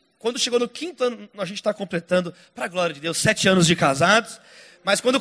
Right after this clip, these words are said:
fez os cinco anos de casamento, aí eu falei, "Eu vou fazer uma surpresa pra ela." Eu pensei assim, "Poxa, se o marido não lutar pra realizar o sonho da esposa, quem que vai lutar?" Né? Eu pensei, eu fiquei, sabe quando você fica indignado com você mesmo?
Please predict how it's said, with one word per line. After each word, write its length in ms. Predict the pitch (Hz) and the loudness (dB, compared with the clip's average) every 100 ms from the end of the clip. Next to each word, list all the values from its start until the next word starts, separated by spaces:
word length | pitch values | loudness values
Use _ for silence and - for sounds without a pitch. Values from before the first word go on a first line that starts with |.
| 285 | 2
fez 200 | 233 208 | 0 2
os 80 | - | 0
cinco 300 | 339 392 254 | 0 0 2
anos 180 | 254 | 2
de 80 | 214 | 0
casamento, 600 | 226 196 185 269 277 - _ _ _ _ | -4 -4 0 0 0 -4 _ _ _ _
aí 540 | 175 180 208 240 254 - _ _ _ _ - | -2 0 0 -4 -6 -12 _ _ _ _ -18
eu 60 | |
falei, 160 | - 156 | -12 -10
"Eu 40 | |
vou 100 | 156 | -8
fazer 180 | 185 190 | -10 -12
uma 80 | 208 | -14
surpresa 360 | 190 - 143 - | -14 -18 -20 -20
pra 140 | 139 123 | _ -20
ela." 140 | 156 - - _ 226 | -20 -20 -20 _ -6
Eu 60 | |
pensei 260 | 220 233 240 | -4 0 -2
assim, 220 | - 156 - _ _ _ | -2 -10 -18 _ _ _
"Poxa, 160 | 214 185 | -4 2
se 360 | - - - | 4 4 2
o 100 | 480 | 0
marido 640 | 453 349 233 294 214 - _ _ _ _ _ _ | 0 0 0 -2 -2 -10 _ _ _ _ _ _
não 220 | 202 311 | -8 -6
lutar 800 | 330 320 - - 214 185 - _ - | -4 -6 -8 0 0 0 -6 _ -4
pra 140 | 233 | -4
realizar 420 | 220 233 226 220 | -2 -6 -6 -6
o 60 | 226 | -6
sonho 260 | - 233 | -6 -8
da 80 | 202 | -6
esposa, 420 | 180 - 302 277 | -8 -10 -4 -4
quem 160 | - 605 | -4 -8
que 120 | 539 | -6
vai 100 | 453 | -6
lutar?" 360 | 330 233 214 180 | -4 -4 -4 -4
Né? 100 | 311 | -8
Eu 60 | 339 | -12
pensei, 180 | 330 415 | -16 -16
eu 100 | 311 | -16
fiquei, 200 | 381 277 | -14 -8
sabe 200 | 370 392 | -8 -6
quando 220 | 330 277 | -8 -6
você 240 | 285 226 | -6 -6
fica 540 | - 285 320 285 285 - _ _ _ _ _ _ | -10 -10 -10 -6 -8 -8 _ _ _ _ _ _
indignado 640 | 294 269 247 220 233 269 226 | -6 -6 -8 -8 -6 -6 -8
com 200 | 240 226 | -12 -8
você 340 | 220 233 262 | -6 -4 -4
mesmo? 380 | 240 277 202 | 2 2 2